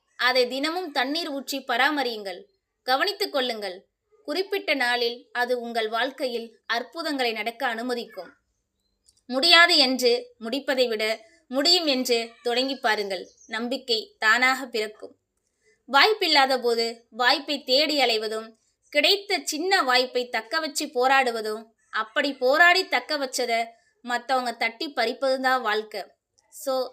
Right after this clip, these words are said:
அதுக்காக சோர்ந்து மட்டும் போயிடாதீங்க. எது நமதோ அது வந்தே தீரும். அதை யாராலும் தடுக்கவே முடியாது. நமக்கானது கண்டிப்பா நம்மளை வந்து சேருங்க. நமதில்லாதது எது செஞ்சாலும் வராது.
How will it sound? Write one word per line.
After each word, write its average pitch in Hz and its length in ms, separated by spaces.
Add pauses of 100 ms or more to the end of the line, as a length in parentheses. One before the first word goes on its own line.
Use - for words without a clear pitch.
(140)
அதுக்காக 254 400
சோர்ந்து 262 400
மட்டும் 262 260
போயிடாதீங்க. 190 540 (1400)
எது 277 300
நமதோ 262 580 (100)
அது 226 260
வந்தே 247 420
தீரும். 226 420 (320)
அதை 247 260
யாராலும் 277 840
தடுக்கவே 254 520
முடியாது. 226 680
நமக்கானது 277 880
கண்டிப்பா 233 420
நம்மளை 240 280
வந்து 220 320
சேருங்க. 214 400 (1120)
நமதில்லாதது 302 1000
எது 247 320
செஞ்சாலும் 262 560 (100)
வராது. 214 600